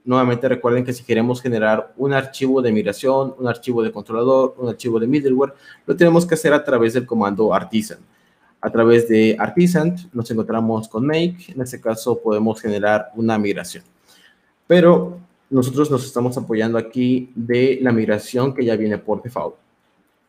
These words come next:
Con esto, con esa no-, migración que ya viene por default, de igual manera vamos a venir a la carpeta application. Dentro de application nos encontramos con una carpeta llamada models.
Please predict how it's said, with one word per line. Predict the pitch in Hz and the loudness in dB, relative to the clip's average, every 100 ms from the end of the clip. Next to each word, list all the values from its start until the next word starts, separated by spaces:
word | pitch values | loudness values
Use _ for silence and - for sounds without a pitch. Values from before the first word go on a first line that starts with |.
| _ _ _ _ _ - | _ _ _ _ _ 2
Con | 160 | 4
esto, | 202 185 196 196 - - | 4 6 6 6 2 -2
con | 151 | 2
esa | 180 | 2
no-, | 180 156 147 | 2 -2 -2
migración | 139 127 123 139 143 | 0 2 0 -2 -2
que | 151 | 0
ya | 135 | 0
viene | 127 127 131 | 0 0 -2
por | 131 160 | 0 0
default, | 160 - 127 131 135 - - | 0 -2 0 0 0 -8 -8
de | 127 | -4
igual | 120 143 | -2 0
manera | 151 143 135 135 135 - - | 0 -2 0 -2 -4 -16 -4
vamos | 120 135 | -2 -2
a | 147 | -2
venir | 127 120 | -2 0
a | |
la | 123 127 | -2 -2
carpeta | - 110 104 | -8 -10 -10
application. | - - 180 175 170 180 - _ _ _ - | -12 -2 0 2 2 0 -2 _ _ _ -4
Dentro | 113 110 | -2 2
de | 117 | 0
application | 120 113 160 151 156 - | -2 -2 -2 0 -2 -2
nos | 131 123 | -2 -2
encontramos | 113 113 123 131 131 | -2 -2 0 -2 -2
con | 131 | -2
una | 135 | -2
carpeta | 131 123 117 117 | -4 -4 -2 0
llamada | 113 107 98 | 2 2 2
models. | 113 175 156 185 - | 4 4 6 2 0